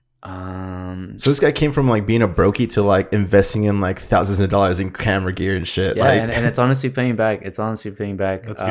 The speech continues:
Speaker 3: good.
Speaker 1: I've been super blessed just with everything that's been going on, even with covid season and everything. And people I've been meeting, just
Speaker 3: Mm.
Speaker 1: I've been blessed, man.
Speaker 3: Well, from what I can see is you have a pretty, um, leveled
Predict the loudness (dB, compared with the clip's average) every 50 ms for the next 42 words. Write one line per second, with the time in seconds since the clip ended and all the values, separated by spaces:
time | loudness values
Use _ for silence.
0 | 0 0 0 -2 -2 -2 -2 -4 -4 -6 -6 -8 -8 -6 -6 -8 -8 -6 -4 -2
1 | 0 0 0 0 0 -2 -6 -10 -16 -16 -20 -20 -12 -8 -8 -8 -6 -6 -6 -6
2 | -4 -4 -6 -4 -6 -6 -6 -6 -6 -6 -6 -8 -8 -8 -6 -6 -6 -6 -6 -6
3 | -6 -6 -6 -6 -6 -8 -8 -8 -8 -8 -8 -8 -10 -10 -10 -10 -10 -10 -10 -12
4 | -12 -12 -12 -12 -12 -10 -10 -10 -10 -10 -10 -10 -10 -8 -8 -10 -10 -8 -8 -6
5 | -2 0 0 0 0 -2 -4 -4 -4 -6 -4 -4 -2 -2 -2 -4 -6 -10 -12 -12
6 | -10 -8 -8 -8 -8 -10 -10 -8 -8 -6 -6 -6 -6 -6 -6 -8 -10 -12 -12 -12
7 | -12 -14 -16 _ _ _ _ 0 2 2 2 2 0 0 2 2 4 4 2 2
8 | 2 0 -4 -4 -4 -4 -2 -2 -4 -4 -4 -2 -2 -2 -4 -4 -6 -4 -4 -4
9 | -4 -6 -10 -12 -12 -8 -6 -4 -4 -4 -4 -6 -8 -10 -8 -4 -4 -2 -2 -2
10 | -4 -4 -6 -10